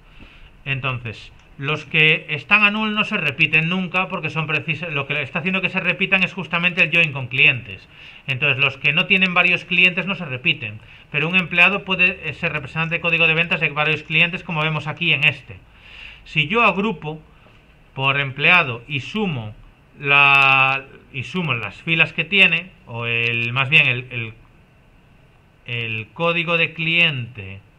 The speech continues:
bueno, sería lo mismo, código cliente o el código o esto,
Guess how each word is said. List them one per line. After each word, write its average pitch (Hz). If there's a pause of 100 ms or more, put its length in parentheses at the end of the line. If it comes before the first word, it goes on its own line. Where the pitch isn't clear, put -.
(640)
bueno, 120
sería 131
lo 135
mismo, 104
código 131
cliente 147
o 113
el 107
código 104 (760)
o 117
esto, -